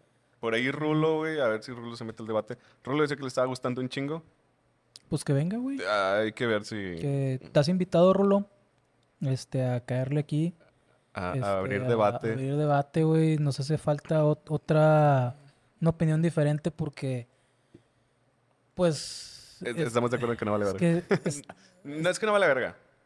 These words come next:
Speaker 1: pero no es la gran cosa como se esperaba.
Speaker 2: Claro, güey, claro que no. O sea, claro que no es lo que... o sea,
Speaker 1: Sí, no. O sea, si Obi-Wan nos decepcionó, yo creo que estaba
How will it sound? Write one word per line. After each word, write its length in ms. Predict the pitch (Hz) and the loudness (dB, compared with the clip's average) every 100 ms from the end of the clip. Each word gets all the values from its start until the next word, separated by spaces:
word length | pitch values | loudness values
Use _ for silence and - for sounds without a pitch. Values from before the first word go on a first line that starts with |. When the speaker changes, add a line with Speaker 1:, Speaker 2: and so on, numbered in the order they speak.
| _ _ _ _ _ _ _ _ _ _ | _ _ _ _ _ _ _ _ _ _
Speaker 1:
pero 220 | 110 104 | 0 0
no 200 | 104 107 | -2 -2
es 60 | 104 | -2
la 80 | 104 | -2
gran 160 | 101 | -2
cosa 220 | 101 92 101 | -6 -10 -10
como 360 | 98 90 85 85 | -10 -8 -10 -12
se 100 | 87 | -14
esperaba. 320 | - 73 101 _ _ _ | -10 -12 -12 _ _ _
Speaker 2:
Claro, 320 | 139 117 131 | -6 -6 -8
güey, 180 | 120 107 | -10 -12
claro 220 | - 120 | -10 -12
que 100 | - | -12
no. 260 | 117 120 147 | -12 -14 -8
O 60 | 165 | 0
sea, 180 | 196 - | 0 0
claro 240 | 160 214 | -2 0
que 80 | 170 | 0
no 140 | 165 | 2
es 140 | 175 170 | 2 2
lo 140 | 165 | -4
que... 80 | 165 | -6
o 220 | 151 143 | -12 -14
sea, 420 | 131 135 127 123 - | -12 -8 -6 -6 -8
Speaker 1:
Sí, 140 | 104 | -8
no. 240 | 95 85 107 123 - | -6 -8 -12 -18 -18
O 140 | - 107 | -6 0
sea, 160 | 113 | 0
si 140 | 113 131 | 4 4
Obi-Wan 340 | 135 147 147 | 6 6 4
nos 100 | 147 | 2
decepcionó, 480 | 139 123 110 110 120 | 0 -4 -4 -2 0
yo 100 | 120 | 0
creo 140 | 120 110 | -4 -8
que 100 | 107 | -10
estaba 440 | - 101 101 101 | -4 -2 0 -2